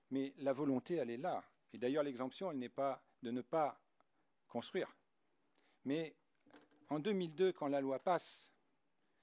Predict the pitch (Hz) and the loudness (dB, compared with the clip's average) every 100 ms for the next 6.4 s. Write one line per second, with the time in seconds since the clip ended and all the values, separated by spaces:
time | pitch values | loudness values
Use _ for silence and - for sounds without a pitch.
0 | _ _ - 135 147 - 180 196 - 160 | _ _ -4 -4 -4 -2 -2 -2 -4 -6
1 | 151 139 156 143 127 _ 135 117 123 - | -6 -8 -8 -10 -14 _ -14 -14 -14 -20
2 | - _ _ - - 135 135 143 139 - | -20 _ _ -20 -20 -20 -20 -20 -20 -20
3 | 165 143 151 180 170 131 156 135 - 156 | -18 -8 -2 -2 -2 -4 -4 -4 -4 -4
4 | 120 117 - 131 135 - 123 123 120 120 | -6 -12 -12 -10 -10 -10 -10 -6 -6 -6
5 | 214 196 _ _ - 139 139 170 135 175 | -10 -14 _ _ -2 -2 -2 -6 -6 -8
6 | 147 151 220 160 | -8 -4 -2 -2